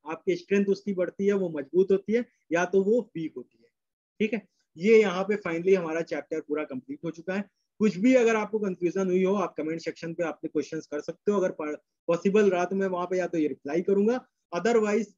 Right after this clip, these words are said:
नीचे contact number पे WhatsApp पे आप हमसे discuss कर सकते हो, मैं आपको उसके बारे में details में नए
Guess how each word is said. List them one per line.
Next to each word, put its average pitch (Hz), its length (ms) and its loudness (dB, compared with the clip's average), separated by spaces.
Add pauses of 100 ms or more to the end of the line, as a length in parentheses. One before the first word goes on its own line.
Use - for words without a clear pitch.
नीचे 165 280 -4
contact 180 400 -4
number 165 220 -4
पे 180 100 -4
WhatsApp 170 460 -4
पे 202 60 -2
आप 180 200 -4
हमसे 156 220 -10
discuss 151 400 -8
कर 180 80 -2
सकते 160 300 -8
हो, 196 260 -4 (180)
मैं 175 100 -2
आपको 175 260 -2
उसके 170 220 -4
बारे 143 220 -6
में 190 180 -6 (160)
details 151 460 -2
में 208 120 -4 (200)
नए 170 240 -4